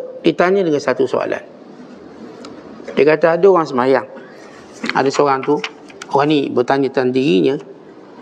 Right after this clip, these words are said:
Dia kata, "Biasa aku amalkan wirid daripada kecil sampai sekarang. Kemudian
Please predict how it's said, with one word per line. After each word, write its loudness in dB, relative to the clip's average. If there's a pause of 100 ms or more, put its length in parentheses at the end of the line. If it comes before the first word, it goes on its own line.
(160)
Dia 2
kata, 4
"Biasa 2
aku -2
amalkan 0
wirid 0 (1400)
daripada 2
kecil -2
sampai 0
sekarang. -6 (1300)
Kemudian 2